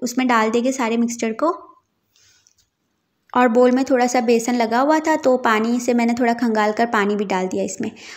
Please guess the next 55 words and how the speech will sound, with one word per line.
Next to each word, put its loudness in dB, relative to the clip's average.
और 0
अच्छे -2
से 2
एक 2
बार 4
मिक्स 0
करूँगी। 2
अब 2
एक 4
और 6
स्टेप 2
है 2
इसमें 0
जो 0
कि -2
हमें 0
करना -2
है, 0
इसे -2
ढककर -2
मैं -4
साइड -2
पे 4
रखती 0
हूँ। -4
अब 4
नेक्स्ट 2
स्टेप 0
ये 0
है 2
कि -2
हमें 0
कोकोनट -2
को 2
अच्छे -2
से -2
पीस -4
कर -2
रखना -4
है। -6
तो -2
मैंने -2
नारियल 0
ले 2
लिया 0
था, -2
जो 0
आपको -2
बताया -2
था -4
ना, -4
आधा 0
शेल 0
लिया 0
था, -6